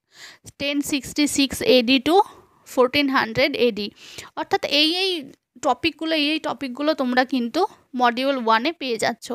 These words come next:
মডিউল টুতে কি আছে? মডিউল টু এর ইউনিট ওয়ানে রয়েছে, আচ্ছা, representation of the periods। এই যে পিরিয়ডসগুলো বলা হচ্ছে তার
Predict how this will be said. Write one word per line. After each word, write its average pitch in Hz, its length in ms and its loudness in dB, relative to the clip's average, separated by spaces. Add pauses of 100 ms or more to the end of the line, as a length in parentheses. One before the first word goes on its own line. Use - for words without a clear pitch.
(560)
মডিউল 302 360 0
টুতে 302 380 -2
কি 320 220 -6
আছে? 302 260 -4 (800)
মডিউল 285 380 2
টু 294 160 -4
এর 302 200 4
ইউনিট 277 500 2
ওয়ানে 262 360 2
রয়েছে, 277 420 0 (460)
আচ্ছা, 240 360 -2 (300)
representation 311 1040 0
of 285 40 -4 (100)
the 349 80 6 (100)
periods। 214 340 -2 (400)
এই 285 240 4
যে 311 180 0
পিরিয়ডসগুলো 269 760 -4
বলা 254 240 4
হচ্ছে 277 260 -2
তার 254 300 2